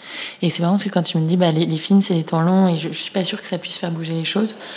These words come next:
On a beaucoup parlé, euh, cet été ou un petit peu avant de Don't Look Up.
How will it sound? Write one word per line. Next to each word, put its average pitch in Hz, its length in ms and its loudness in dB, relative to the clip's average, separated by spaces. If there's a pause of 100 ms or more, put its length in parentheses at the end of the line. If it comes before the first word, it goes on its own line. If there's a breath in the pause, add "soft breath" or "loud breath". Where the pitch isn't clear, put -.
(220 loud breath)
On 156 60 0
a 151 60 0
beaucoup 165 260 -2
parlé, 196 420 6
euh, 160 240 8
cet - 260 0
été 180 280 4
ou 170 100 2
un 151 120 4
petit 147 140 -4
peu - 120 -2
avant 165 180 6
de 180 100 8
Don't 180 300 2
Look 180 200 4
Up. 180 120 6